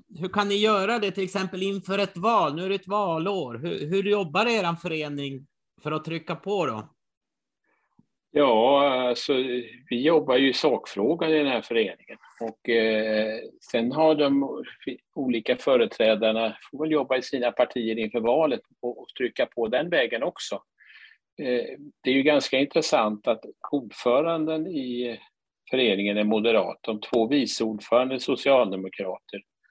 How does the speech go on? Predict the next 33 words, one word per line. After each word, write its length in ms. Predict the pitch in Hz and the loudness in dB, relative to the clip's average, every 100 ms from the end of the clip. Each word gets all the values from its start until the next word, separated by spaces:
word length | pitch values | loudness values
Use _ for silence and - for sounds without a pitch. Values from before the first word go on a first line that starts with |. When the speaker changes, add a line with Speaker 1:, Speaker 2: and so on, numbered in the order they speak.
| - - - | -20 -20 -2
Speaker 2:
Och 260 | 110 107 | 0 0
sen 180 | - 117 | -2 0
har 200 | 120 123 | 2 2
vi, 380 | 123 123 117 113 | 4 2 2 -2
eh, 180 | 113 113 - _ - | -4 -8 -16 _ 0
flera 280 | 127 101 104 | 2 2 2
centerpartister 840 | 131 104 - 101 107 101 - 113 | 0 -2 -4 -4 -4 -6 -6 -8
i 60 | |
styrelsen 760 | - - 113 95 101 - 98 95 | -8 -6 -4 -4 -6 -6 -8 -6
och, 360 | 107 107 - 120 | -6 -6 -6 -8
och 200 | 117 107 | -6 -4
det 180 | 107 | -4
finns, 460 | - 113 107 - - | -2 -2 -2 -6 0
eh, 140 | 110 - _ - - - - | 0 -2 _ -20 -20 -12 -4
ja, 140 | 113 | -4
för, 480 | - 131 117 - - 160 | 0 0 0 -2 -8 -4
om 160 | 135 | 0
det 60 | 123 | 0
inte 160 | 123 - | -2 -2
finns 240 | 139 123 147 | -2 0 0
nu 180 | 135 | 4
är 80 | 127 | 4
jag 100 | 123 | 4
lite 200 | 120 123 | 2 0
osäker 360 | 110 120 110 - | -2 -2 -4 0
på, 120 | 117 | 0
eller, 220 | 110 110 | 0 -2
men 180 | 127 117 151 147 123 - - | -2 -4 -4 -14 -16 -14 -4
företräder 400 | 127 113 127 117 | 0 2 2 0
både 280 | 120 120 113 | 4 4 4
Vänsterpartiet 840 | 123 113 - - 110 - 113 113 - | 4 0 -4 -6 -6 -2 -2 -2 -4
och 80 | 110 | -4
Miljöpartiet 800 | 117 107 - 107 - 107 104 | -2 -2 -2 -6 -4 -4 -4